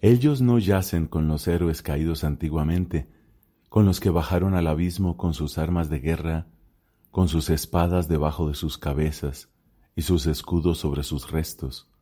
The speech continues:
porque el terror de los héroes reinaba en la tierra de los vivientes. Tú, en cambio, yacerás en medio de los incircuncisos con las víctimas de la espada. Allí está Edom,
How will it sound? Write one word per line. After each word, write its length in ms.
porque 300
el 120
terror 360
de 100
los 220
héroes 380
reinaba 400
en 60
la 120
tierra 320
de 80
los 160
vivientes. 680
Tú, 180
en 140
cambio, 380
yacerás 560
en 140
medio 300
de 100
los 180
incircuncisos 960
con 140
las 180
víctimas 460
de 80
la 80
espada. 560
Allí 320
está 460
Edom, 500